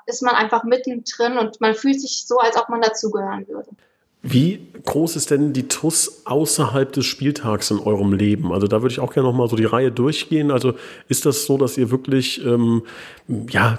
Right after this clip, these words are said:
Speaker 2: t-, täglich quasi über die tus nachdenkt, im Forum lest und Homepage und Facebook? Oder sagt ihr, „Nee, für uns, das ist tus Koblenz, ist Spieltag und da stimmen wir uns drauf ein“? Wie groß ist die Rolle der tus im, im restlichen Vetterleben sozusagen?
Speaker 1: Ja,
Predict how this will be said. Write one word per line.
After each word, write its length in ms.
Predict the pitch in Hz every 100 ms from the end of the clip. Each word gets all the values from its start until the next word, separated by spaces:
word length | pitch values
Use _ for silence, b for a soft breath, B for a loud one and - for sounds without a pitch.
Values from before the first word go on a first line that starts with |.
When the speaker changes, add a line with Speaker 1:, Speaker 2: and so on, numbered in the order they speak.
| -
Speaker 2:
t-, 180 | 202 135
täglich 540 | - 143 165 139 127
quasi 340 | - 131 135
über 80 | 135
die 40 | 127
tus 260 | 139 131
nachdenkt, 440 | 127 123 117 123 123
im 80 |
Forum 600 | 123 - 147 127 131 127
lest 520 | 127 117 127 131 123 120
und 160 | 120
Homepage 600 | 113 151 127 123 127 127
und 160 | 123 113
Facebook? 600 | - 139 139 135 127 131
Oder 240 | 139 123
sagt 300 | 113 120 -
ihr, 160 | 147 120
„Nee, 180 | 117 123
für 120 | 123
uns, 360 | 113 123 120 -
das 220 | 117 -
ist 280 | 120 - -
tus 200 | 117 -
Koblenz, 260 | 120 113
ist 80 | 107
Spieltag 580 | - 131 127 127 120 117
und 300 | 113 107 -
da 300 | 107 110 107
stimmen 260 | - 120
wir 60 | 110
uns 120 | 104
drauf 220 | - 110
ein“? 480 | 110 120 165 165 156 156 151 131 127
Wie 140 | 139 143
groß 380 | - 139 143 143
ist 160 | 123
die 80 | 123
Rolle 240 | 104 117
der 120 | 113 107
tus 300 | - 117 -
im, 240 | 113 110
im 140 | 113
restlichen 560 | 104 120 - 110 113 104 B B
Vetterleben 720 | - - 107 101 87 90 85 90
sozusagen? 520 | - - - - - - _ _ _ _ _ _ _
Speaker 1:
Ja, 120 | 247